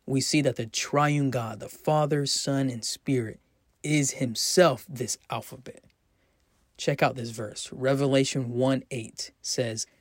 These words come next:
"I am the Alpha and the Omega, says the Lord God, he who is and who was and who is coming,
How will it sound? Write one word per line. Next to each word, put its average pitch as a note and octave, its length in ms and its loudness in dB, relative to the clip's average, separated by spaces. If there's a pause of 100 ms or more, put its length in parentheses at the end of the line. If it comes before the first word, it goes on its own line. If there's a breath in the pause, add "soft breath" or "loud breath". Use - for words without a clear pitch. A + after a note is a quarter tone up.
(440)
"I D3 220 6
am E3+ 260 8
the D#3+ 180 4
Alpha A#2 520 -4 (280)
and C3 240 0
the B2+ 180 0
Omega, A2+ 600 -6 (480)
says C#3+ 500 2
the B2 140 0
Lord A#2+ 540 2
God, A2 400 -8 (440 soft breath)
he F3+ 200 4
who C#3 280 2
is F#3+ 480 8 (240)
and B2+ 180 -4
who C3 120 -2
was D3+ 580 4
and B2 140 -4
who B2+ 200 -2
is A2+ 140 -6
coming, D#3 580 0